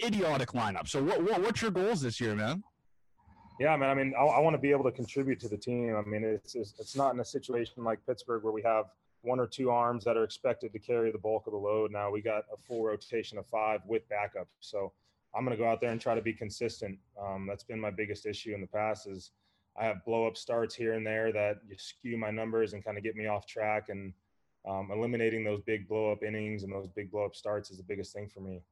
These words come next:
Speaker 2: Um, you know, I know, I know here coming to a place like San Diego, they're not expecting me to be the number one of the staff. I can just be the ace of the day and, and, and be another solid arm in the rotation, um, and help these guys get to the postseason. I mean, they're helping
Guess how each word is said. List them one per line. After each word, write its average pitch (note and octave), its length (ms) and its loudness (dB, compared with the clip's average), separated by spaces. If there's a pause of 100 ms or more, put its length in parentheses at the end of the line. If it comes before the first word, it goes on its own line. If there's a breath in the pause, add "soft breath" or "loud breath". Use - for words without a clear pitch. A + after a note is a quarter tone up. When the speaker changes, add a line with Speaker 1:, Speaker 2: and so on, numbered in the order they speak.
(160)
Speaker 2:
Um, F2+ 280 -12 (520)
you G2 80 -10
know, G2 300 -4
I G2 120 -2
know, G#2+ 240 0
I G#2 100 -2
know A2 220 0
here A2 220 0
coming A2+ 280 -6
to G#2 60 -6
a G2+ 40 -6
place A2 260 -4
like F#2+ 120 -8
San G2+ 180 -10
Diego, G2+ 280 -4
they're G2 100 -8
not G2 120 -6
expecting G2+ 440 -8
me G2+ 80 -10
to G2 80 -6
be G2+ 320 -6 (500)
the A2+ 80 -6
number A2 240 0
one G#2+ 140 0
of G2+ 80 0
the G#2 40 -6
staff. G#2+ 440 0
I G#2 80 0
can G#2 100 -8
just G2+ 220 -8
be A2+ 120 -4
the G2 160 -4
ace G#2 220 -2
of G#2 80 -4
the G2+ 60 -4
day G#2 300 0
and, G2+ 180 -6
and, G2 400 -12
and G2 160 -20
be G#2 100 -6
another G#2 340 -6
solid G#2 440 0
arm G#2 240 -4
in G2+ 260 -10
the G2 100 -8
rotation, G2 720 -8 (380)
um, F2+ 380 -10
and G2+ 80 -12
help A2 160 -4
these G2 160 -14
guys G2 180 -6
get G2+ 140 -8
to - 80 -20
the F2+ 80 -16
postseason. F2+ 580 -10
I E2 60 -14
mean, E2+ 120 -16
they're F2 120 -10
helping G2 340 -6